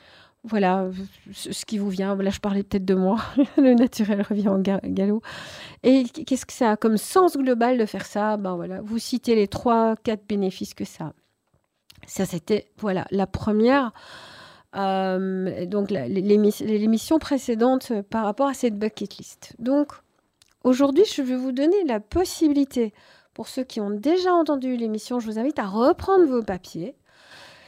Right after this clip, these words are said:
à faire le point et à regarder où vous en êtes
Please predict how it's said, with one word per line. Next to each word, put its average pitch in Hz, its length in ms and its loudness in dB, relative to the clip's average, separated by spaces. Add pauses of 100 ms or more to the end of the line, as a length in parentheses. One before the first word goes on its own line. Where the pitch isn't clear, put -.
(680)
à 240 100 2
faire 415 460 4
le 349 100 12
point 339 440 4
et 285 180 6
à 277 80 4
regarder 311 720 2 (100)
où 359 140 6
vous 330 240 4
en 269 120 8
êtes 285 200 4